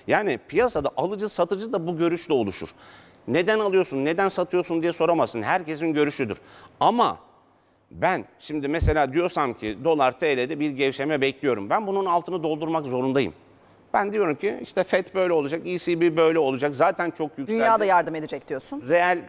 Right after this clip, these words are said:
Speaker 1: yani hani bir, bir argümanlarını
Speaker 2: Evet.
Speaker 1: sanıyorsun. E, öbür taraftan da dolar yedi buçuk olacak dediğinde sen de argümanını say, ben sana saygı göstereyim. Ha bak, tutar tutmaz.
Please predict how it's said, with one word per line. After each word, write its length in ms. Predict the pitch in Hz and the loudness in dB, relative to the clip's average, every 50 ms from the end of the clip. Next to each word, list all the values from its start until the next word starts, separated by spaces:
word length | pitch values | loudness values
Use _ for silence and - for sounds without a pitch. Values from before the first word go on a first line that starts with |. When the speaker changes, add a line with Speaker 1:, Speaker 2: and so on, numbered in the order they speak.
| - | -2
Speaker 1:
yani 180 | 170 180 180 185 | -2 0 0 0
hani 300 | 175 185 196 202 196 240 | -4 -4 -4 -4 -4 -6
bir, 180 | 226 254 262 233 | -8 -10 -8 -8
bir 220 | 220 180 - 208 | -6 0 2 2
argümanlarını 540 | 208 208 196 220 220 214 214 208 208 220 240 | 2 2 0 0 0 2 2 2 0 -2 -2
Speaker 2:
Evet. 60 | 240 | -2
Speaker 1:
sanıyorsun. 480 | - 214 214 - 214 196 - - 110 104 - - _ _ _ _ _ _ _ _ | -2 -2 0 2 2 0 0 0 -8 -12 -14 -20 _ _ _ _ _ _ _ _
E, 80 | - 160 | -2 0
öbür 220 | 196 233 262 285 | 0 0 0 -2
taraftan 600 | 240 - 226 220 202 202 - - 214 214 208 180 | 0 2 2 2 2 0 -2 -2 -2 -2 0 0
da 140 | 165 143 135 - 98 135 | 0 0 0 -2 -4 0
dolar 280 | 185 202 196 196 196 180 | 0 2 4 4 2 2
yedi 260 | 180 180 196 208 190 | 0 -2 -2 -2 -4
buçuk 220 | 180 - 175 151 | -4 -4 -4 -2
olacak 440 | 151 151 135 123 110 123 110 - - | -2 -2 -2 0 0 -2 -2 0 -2
dediğinde 480 | 113 113 104 113 113 123 139 214 220 - - - | -2 -2 0 -2 -4 -2 -2 -2 -4 -4 -8 -10
sen 300 | - - 277 311 320 302 | -6 -2 0 2 2 4
de 60 | 262 | 4
argümanını 600 | 202 180 165 143 127 135 127 120 117 110 110 120 | 6 6 4 4 0 -2 -2 -2 -2 -2 -2 -4
say, 240 | - - 240 269 214 | -2 -2 -2 0 2
ben 120 | 208 196 | 2 0
sana 220 | 190 - 185 196 202 | 0 -2 -2 -2 -2
saygı 340 | - - 185 190 185 180 180 | 2 2 2 2 0 -2 -4
göstereyim. 380 | 185 160 - - 120 107 131 | -4 -4 -4 -6 -10 -8 -4
Ha 100 | 190 196 | -4 -4
bak, 160 | 180 - - | -4 -4 -6
tutar 300 | - 190 - 214 214 220 | -8 -4 0 0 0 0
tutmaz. 400 | - 202 - - 175 127 - - | -2 -10 -6 -4 -4 -4 -4 -8